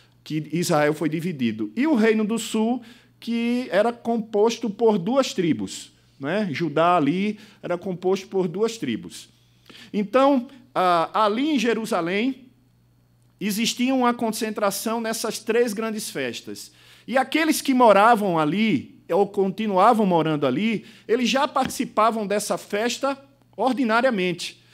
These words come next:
Mas aqueles que viviam em outras cidades,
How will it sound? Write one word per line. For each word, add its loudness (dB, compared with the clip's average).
Mas 4
aqueles 0
que -4
viviam -2
em 0
outras 2
cidades, 0